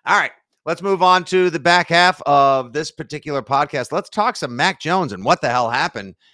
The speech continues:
to the Q B that was supposed to be the savior and is now the pariah. All right. So Andy here on Six Rings of Football Things, brought to you by, of course, W A Odyssey, twenty-four Sports, sponsored by our friends at the FanDuel Sportsbook,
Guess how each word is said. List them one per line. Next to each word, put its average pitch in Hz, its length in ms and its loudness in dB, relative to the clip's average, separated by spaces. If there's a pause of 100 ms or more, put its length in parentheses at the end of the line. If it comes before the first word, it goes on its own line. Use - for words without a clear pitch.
(140)
to 123 120 -10
the 120 100 -8
Q 160 200 -4
B 151 140 -6
that 139 140 -2
was 123 100 -6
supposed 139 360 -6
to 143 40 -18
be 135 120 -14
the 113 100 -12
savior 113 500 -8 (480)
and 113 320 -8
is 104 300 -8
now 107 680 -4
the 92 120 -10
pariah. 104 560 -4 (480)
All 123 80 -2
right. 98 240 -4
So 131 520 -2 (800)
Andy 165 220 -4
here 151 140 0
on 143 80 -4
Six 160 200 -8
Rings 143 160 -6
of 104 100 -14
Football 127 320 2
Things, 135 440 -4
brought 127 240 -6
to 127 100 -10
you 123 60 -6
by, 120 240 0
of 101 80 -6
course, 117 320 -8
W 113 320 -10
A 98 100 -12
Odyssey, 101 440 -10
twenty-four 92 400 -14
Sports, 214 380 -8
sponsored 123 320 -12
by 113 80 -4
our 95 80 -4
friends 107 280 -10
at - 80 -18
the 123 80 -8
FanDuel 104 240 -10
Sportsbook, 151 480 -12